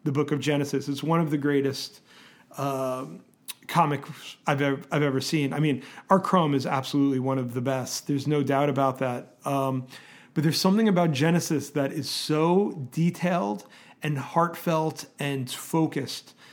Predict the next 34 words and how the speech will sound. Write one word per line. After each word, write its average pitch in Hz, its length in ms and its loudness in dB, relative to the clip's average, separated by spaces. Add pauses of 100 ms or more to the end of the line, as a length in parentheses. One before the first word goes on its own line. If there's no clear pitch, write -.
(220)
that, 143 420 -4
uh, 135 320 -4
it 139 100 -4
blew 151 220 4
me 175 120 4
away 156 280 4
when 143 140 2
it 135 60 -4
first 143 260 -2
came 139 180 -4
out. 131 260 -2
I, 131 120 -6
what 143 240 -4
was 139 100 -2
that, 135 140 -2
about 135 220 -2
ten 147 240 -2
years 151 220 0
ago, 139 200 0
I 139 100 -4
guess. 143 360 -6 (560)
Um, 143 500 -2 (560)
I 170 60 0
really 160 340 6
couldn't 160 280 0
put 143 160 -2
it 120 80 -6
down. 160 320 0
It 151 140 -2
made 165 220 2
me 170 140 2
see 151 680 0 (520)
Genesis, 170 920 0
um, 143 600 0